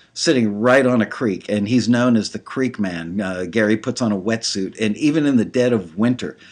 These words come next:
swims miles a day with a wetsuit on and a mask and a snorkel, uh, at least a mask and a wetsuit, in this saltwater, I believe it's a saltwater creek, 'cause he's got lobsters in there. He's got a collection of, uh,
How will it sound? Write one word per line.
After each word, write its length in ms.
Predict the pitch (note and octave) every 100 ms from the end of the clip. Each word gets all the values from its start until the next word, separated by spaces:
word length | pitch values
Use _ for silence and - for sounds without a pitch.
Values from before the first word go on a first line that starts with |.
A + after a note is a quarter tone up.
| - -
swims 640 | - - D3+ C#3+ B2+ F#2
miles 720 | G#2+ A#2 C#3 D#3+ E3 D#3 B2+
a 60 | B2
day 320 | B2+ B2 G#2
with 200 | F#2+ G#2
a 60 | G2
wetsuit 500 | B2 C#3 - B2 A#2
on 240 | A#2 A2+
and 140 | G2+
a 40 | G2+
mask 420 | G#2 A2+ A#2 -
and 120 | G#2+
a 60 | G2
snorkel, 760 | - - A2+ A#2+ A#2+ F#2 F#2+
uh, 540 | F#2 F#2 F#2+ F#2+ F#2 F2
at 120 | G2+
least 260 | C3 C#3 G#2
a 60 |
mask 360 | G2+ A#2 G2+ -
and 120 | F2+
a 20 |
wetsuit, 480 | G2+ A2+ - F#2+ F#2+ - - - _ _ -
in 220 | C#3 D3
this 320 | C3+ A2+ - _ -
saltwater, 560 | - D3 C#3 B2 A2
I 60 | G#2+
believe 280 | A2+ D#3 C3+
it's 140 | -
a 20 |
saltwater 420 | - C#3+ A2+ A2+
creek, 280 | A2 D#3+ B2+
'cause 100 | F#2
he's 80 | -
got 240 | E3 F#2+
lobsters 500 | G2+ G#2 G#2+ G#2+ G2
in 100 | G2+
there. 100 | F#2
He's 100 | E2+
got 160 | - -
a 40 |
collection 580 | - - G2 G#2 - G2+
of, 200 | F2+ F2
uh, 220 | F#2 D#2+